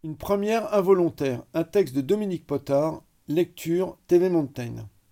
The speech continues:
La Chapelle en Val-Gaudemar, été mille neuf cent soixante et onze. Nous passons les grandes vacances dans ce charmant village de Loisan,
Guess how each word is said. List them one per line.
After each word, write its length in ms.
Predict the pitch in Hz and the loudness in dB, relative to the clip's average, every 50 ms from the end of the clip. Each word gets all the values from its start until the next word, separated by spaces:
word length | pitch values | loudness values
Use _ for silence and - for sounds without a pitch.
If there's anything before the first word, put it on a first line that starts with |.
| _ _ _ - - | _ _ _ -8 -2
La 140 | 131 147 | 0 0
Chapelle 420 | 143 - - 196 196 - 220 214 175 | 0 0 0 -2 0 0 0 0 0
en 80 | 139 | 0
Val-Gaudemar, 800 | 123 175 196 185 156 147 160 147 139 135 139 143 156 165 165 - | 2 2 0 2 2 2 2 2 2 2 2 2 2 0 -2 -4
été 400 | - 190 185 190 - 175 190 196 | -6 -6 -4 -4 -2 -2 -2 -2
mille 240 | 185 170 175 190 185 | -2 -4 -4 -2 0
neuf 140 | 175 170 165 | 0 0 0
cent 180 | - - 196 - | -2 -4 -6 -6
soixante 380 | - 214 208 - 151 117 - | -6 -6 -8 -8 -8 -8 -6
et 80 | 127 123 | -6 -6
onze. 280 | 123 120 110 101 110 104 - _ _ _ _ _ - | -6 -8 -8 -10 -12 -14 -16 _ _ _ _ _ -10
Nous 140 | 135 147 151 | -8 -6 -4
passons 380 | 147 208 220 - - - 220 202 | -2 0 -2 -2 -2 -2 -2 0
les 100 | 165 139 | 0 0
grandes 220 | 143 180 208 196 | 0 0 0 0
vacances 360 | 180 190 180 - 208 208 196 | 0 0 0 0 -4 -4 -4
dans 120 | 160 156 131 | -4 -6 -8
ce 140 | - - 127 | -6 -8 -8
charmant 400 | - - 214 196 190 190 180 156 | -6 -4 -2 -2 -2 0 -2 -2
village 340 | 139 175 180 202 202 165 | -2 -2 0 0 0 0
de 80 | 143 151 | 0 0
Loisan, 480 | 143 139 143 139 123 123 147 165 165 | 0 2 2 0 0 0 -4 -6 -6